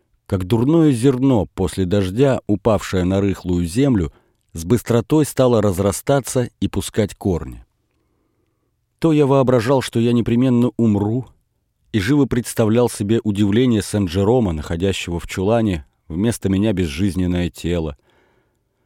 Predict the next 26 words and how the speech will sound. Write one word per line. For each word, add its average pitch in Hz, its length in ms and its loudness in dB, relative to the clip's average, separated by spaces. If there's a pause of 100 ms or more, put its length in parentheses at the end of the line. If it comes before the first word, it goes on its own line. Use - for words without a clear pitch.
(720)
Вспоминая 127 500 2
рассказы 120 440 2
Натальи 113 360 2
Савишны 101 640 -2
о 98 120 -2
том, 113 240 0
что - 160 -12
душа 107 380 -2
усопшего 95 800 -4 (100)
до 78 160 -4
сорока 120 400 0
дней 120 280 2
не 85 100 -2
оставляет 87 640 -2
дома, 110 400 0 (800)
я 113 140 2
мысленно 135 420 2
после 120 320 -2
смерти 127 380 -2
ношусь 107 520 -2
невидимкой 107 640 0
по 95 140 -2
всем 107 240 -2
комнатам 101 540 -2
бабушкиного 92 600 -4
дома 101 400 -2